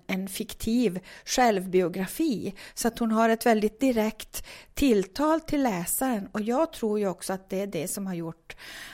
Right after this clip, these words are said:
att, att Jane Eyre håller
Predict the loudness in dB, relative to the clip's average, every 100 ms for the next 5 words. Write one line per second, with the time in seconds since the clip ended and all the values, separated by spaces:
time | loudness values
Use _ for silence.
0 | 0 0 0 -6 -6 -4 0 0 0 -2
1 | -4 -2 -2 -4 -10 _ _ _ _ _
2 | 0 4 6 4 2